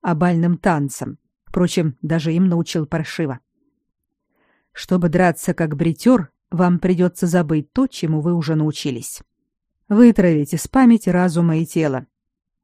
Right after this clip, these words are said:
Поэтому вы будете делать всё, что я скажу, каким бы бессмысленным, нудным или трудным это ни казалось. У меня с вашим отцом договор, что я могу отказаться от преподавания в тот же день,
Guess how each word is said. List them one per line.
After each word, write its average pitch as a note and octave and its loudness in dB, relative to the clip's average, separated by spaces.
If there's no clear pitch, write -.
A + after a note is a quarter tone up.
Поэтому A#3+ 6
вы A3 4
будете G#3+ 2
делать G3+ 2
всё, C#4 2
что - -6
я F#3+ 2
скажу, E3 0
каким A3+ 0
бы D#3 -2
бессмысленным, G#3+ 4
нудным F#3+ 2
или D3 -2
трудным G#3+ 2
это D#3 -2
ни F3+ 2
казалось. G3+ 0
У G#3 4
меня A#3 8
с - -4
вашим A#3 4
отцом G#3+ 2
договор, F3 0
что - -8
я E3+ 2
могу D#3+ 0
отказаться E3+ 0
от - -10
преподавания E3+ 2
в - -12
тот G3+ -2
же D#3 -2
день, C4 2